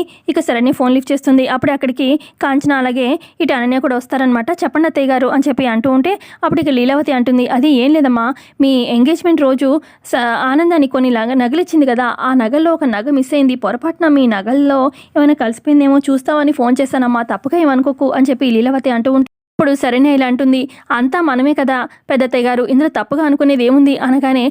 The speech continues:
అప్పుడు ఇక లీలావతి అంటుంది, "సేమ్ ఇదే మాట ఆనంద కూడా అనిందమ్మా, మీ ఇద్దరు ఒకటే" అని చెప్పి అనగానే, "సరే అత్తయ్య గారు, నేను మళ్ళీ చూసి ఫోన్ చేస్తాను" అని చెప్పి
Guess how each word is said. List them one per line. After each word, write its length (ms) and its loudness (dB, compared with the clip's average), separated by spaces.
అప్పుడు 220 -2
ఇక 120 -4
లీలావతి 360 0
అంటుంది, 440 2
"సేమ్ 340 2
ఇదే 180 2
మాట 260 0
ఆనంద 320 0
కూడా 180 -2
అనిందమ్మా, 460 0
మీ 160 0
ఇద్దరు 300 0
ఒకటే" 340 -2
అని 200 0
చెప్పి 200 -2
అనగానే, 400 0
"సరే 260 -2
అత్తయ్య 260 -2
గారు, 140 2
నేను 220 2
మళ్ళీ 180 -2
చూసి 260 -4
ఫోన్ 240 0
చేస్తాను" 380 -4
అని 160 -2
చెప్పి 220 -2